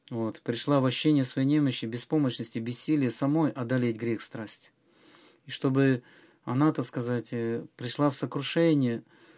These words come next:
смирилась в духе, что грешник я, окаянный, недостойный, и обратилась к Богу только: «Господи, только на Твою милость надеюсь», и всё. Вот. То есть Господь через это ведёт душу,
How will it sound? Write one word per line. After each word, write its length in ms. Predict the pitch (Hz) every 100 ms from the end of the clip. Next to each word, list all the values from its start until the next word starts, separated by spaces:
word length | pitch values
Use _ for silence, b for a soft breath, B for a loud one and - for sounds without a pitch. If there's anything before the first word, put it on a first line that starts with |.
| b
смирилась 640 | - - 143 165 160 131
в 140 | 135 123
духе, 240 | 151 147
что 220 | 127 -
грешник 520 | 123 139 165 - 123 117
я, 220 | 110 110 _
окаянный, 560 | 101 - 135 160 147 120
недостойный, 840 | 120 120 131 - 165 147 110 - b b b _
и 80 | 120
обратилась 540 | 131 143 165 151 127
к 100 | 135
Богу 360 | 127 156 139 117
только: 300 | 120 - 120
«Господи, 500 | 139 151 - 117 120
только 280 | 156 156
на 140 | 156 151
Твою 200 | 156 156
милость 400 | 151 131 110 -
надеюсь», 520 | 117 110 107 98 -
и 60 | 110
всё. 280 | - 95 - _ _ b b b b b
Вот. 320 | 127 113 104 - _ b b b -
То 80 |
есть 100 | 123
Господь 360 | 117 135 - 196
через 320 | - 147 143
это 220 | 170 185
ведёт 380 | 143 135 139 135
душу, 420 | 127 180 - 117